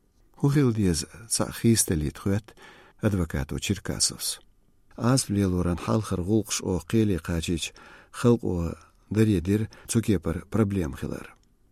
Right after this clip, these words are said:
Тяху адам китер цахума цон дөхөл далур цахиларх. Эдмш матер из полицин балха хайол дахаран айпал ю.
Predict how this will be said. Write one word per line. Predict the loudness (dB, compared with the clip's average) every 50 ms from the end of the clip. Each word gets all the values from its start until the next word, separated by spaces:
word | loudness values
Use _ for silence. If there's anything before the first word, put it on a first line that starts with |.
| _
Тяху | -2 0 2 2 2 2 0 0 0
адам | 0 0 2 2 2 0
китер | -2 -2 -2 -2 0 2 0 0 0 -4 -10 -18 -20 -20 _ -8
цахума | -4 -2 0 2 2 2 2 2 2 0 0 -4 -10 -20 -20 -20 _ _ _ -6 -2
цон | 0 0 2
дөхөл | 2 2 0 0 -2 -2 0
далур | 0 2 2 2 0 -2 -4
цахиларх. | -8 -8 -8 -8 -10 -10 -12 -16 -16 -16 -18 -18 -20 _ _ _ _ _ _ _ -4
Эдмш | -2 -2 0 0 -2 -2 -2 -2
матер | 0 0 0 0 0 0 0 0
из | -2 -4 -6 -6
полицин | -2 _ 2 4 4 4 2 0 -2 -2 -2 0
балха | 0 -2 -2 -2 -2 -2
хайол | -2 0 0 0 -2 -2 -4 -8 -12 -20 -20 -20 -18 -6
дахаран | -2 0 0 0 0 -2 -4 -4 -4 -4 -6 -4
айпал | 0 0 0 0 0 -4 -4 -4
ю. | -6 -8 -10 -12